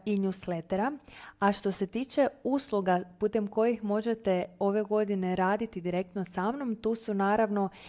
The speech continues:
i dalje dva upisa, proljetni i jesenski, u mentorski program Poduzetnija koji traje četiri mjeseca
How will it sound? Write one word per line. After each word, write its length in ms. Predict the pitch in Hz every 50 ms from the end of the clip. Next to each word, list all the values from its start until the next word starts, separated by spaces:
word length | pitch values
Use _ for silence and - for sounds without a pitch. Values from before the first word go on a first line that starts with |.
| - - _
i 100 | - 202
dalje 600 | 190 175 180 202 202 214 220 220 214 202 196 190 - - -
dva 460 | 190 165 185 180 196 202 208 214 208 - -
upisa, 600 | 214 220 220 220 - 185 - - - 190 175 175
proljetni 760 | - - 202 202 208 214 214 208 202 202 - 196 190 190 190 -
i 200 | 214 208 196 196
jesenski, 720 | 202 208 220 214 - - 196 190 - - - 196 190 190 190 -
u 160 | - 208 208
mentorski 600 | 202 196 196 208 214 208 226 208 196 - - 196
program 500 | - - - 196 190 196 196 202 196 190
Poduzetnija 800 | 185 - 190 180 175 185 170 170 190 196 220 220 - 233 214 202 196
koji 300 | - - 202 190 185 190
traje 360 | - - 190 185 190 190 196
četiri 480 | 190 - - 190 196 196 - 190 185
mjeseca 680 | 175 175 170 185 233 - - 262 - - - 202 190